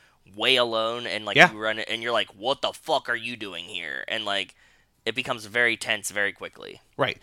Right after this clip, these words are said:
Speaker 2: Which, again, she might not be real. Who knows? Like, his mind just might be going crazy, but, like, she does come up on him.
Speaker 1: Yeah.
Speaker 2: And it's aggressive because, again,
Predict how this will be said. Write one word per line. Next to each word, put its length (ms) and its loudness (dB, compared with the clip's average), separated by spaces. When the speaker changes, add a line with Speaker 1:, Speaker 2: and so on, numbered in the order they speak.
Speaker 2:
Which, 200 6
again, 340 6
she 220 2
might 240 6
not 200 6
be 120 0
real. 520 0
Who 140 6
knows? 340 2
Like, 120 0
his 200 2
mind 260 4
just 120 -6
might 120 2
be 60 -6
going 420 0
crazy, 520 0
but, 220 0
like, 140 2
she 140 -4
does 160 4
come 140 0
up 120 4
on 120 4
him. 220 -4
Speaker 1:
Yeah. 160 6
Speaker 2:
And 240 4
it's 180 -2
aggressive 500 4
because, 340 0
again, 420 2